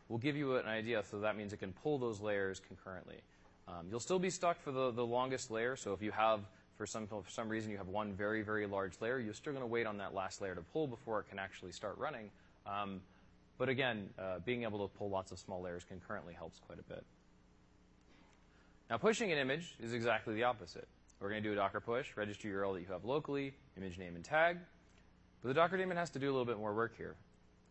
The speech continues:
For each layer, it has to see, does that layer exist already on the reg-, registry?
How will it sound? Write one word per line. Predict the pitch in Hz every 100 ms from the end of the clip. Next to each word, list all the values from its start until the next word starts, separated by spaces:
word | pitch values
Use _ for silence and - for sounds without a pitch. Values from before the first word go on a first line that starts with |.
| -
For | 127
each | 151 -
layer, | 139 139
it | 139
has | 117
to | -
see, | 110 117 110 107 -
does | 120
that | 123 127
layer | 120 117
exist | 107 107 -
already | 104 98 98
on |
the | 92
reg-, | 92 98 -
registry? | 95 90 - 135